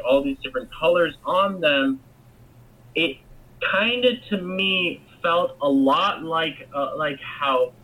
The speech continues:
Marvel Studios' current intro for all of their films is. I, is that, and, but, uh, but as if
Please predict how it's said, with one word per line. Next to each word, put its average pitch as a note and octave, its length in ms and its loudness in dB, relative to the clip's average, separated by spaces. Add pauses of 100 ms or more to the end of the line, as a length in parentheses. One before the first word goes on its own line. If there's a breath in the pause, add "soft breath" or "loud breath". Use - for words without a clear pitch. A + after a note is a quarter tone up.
(680)
Marvel E3 440 0 (140)
Studios' F#3 520 -2 (340)
current F#3 360 2
intro E3+ 520 0
for C3 180 2
all B2+ 200 4
of - 40 -16
their A#2+ 260 0
films F#3+ 380 0
is. F#2+ 200 -4 (260)
I, C3 140 0
is C3 360 -2
that, C3 280 0 (120)
and, C3 360 0 (1080)
but, - 240 2 (100)
uh, D3 680 0
but C#3 160 4
as C3+ 400 2
if C3+ 140 0